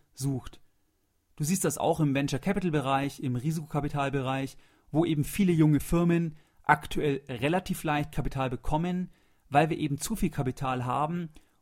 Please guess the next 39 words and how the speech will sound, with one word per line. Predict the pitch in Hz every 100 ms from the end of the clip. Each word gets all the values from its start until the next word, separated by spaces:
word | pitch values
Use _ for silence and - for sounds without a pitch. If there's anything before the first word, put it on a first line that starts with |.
| -
und |
dieses | 147 170
Kapital | - 143 135 139 139
gar | 135
nicht | 139 -
genug | 151 139
Anlagemöglichkeiten | - 180 156 123 117 117 120 113 - 123 - 143 147 - _
findet. | - - 175 139 117 - - _ _ _ _ _ _
Wenn | - 139 190
du |
jetzt | 180 156 -
also | 139 135
in |
Sachwerte | 117 - - 165 160
investiert | 175 151 - 170 160
bist, | 160 156 - - _ _ _
dann | 147
ist | 165 156
eben | 165
die | 151
Chance, | 135 147 151 156 151 147 - - -
dass | 151 -
du |
bei | 156
einer | 135 139
steigenden | - 147 160 156
Inflation | 143 143 131 - 147 156 160 - _ _
eben | 156 170
von | 156 156
dieser | 135 -
Asset | 160 -
Inflation | 156 151 143 139 -
eben | 127
profitieren | 120 120 - 185 180
kannst | 175 156 151 151 - - _ -
und | 139
wie | 160
bereits | 151 135 127
gesagt, | - 117 123 131 143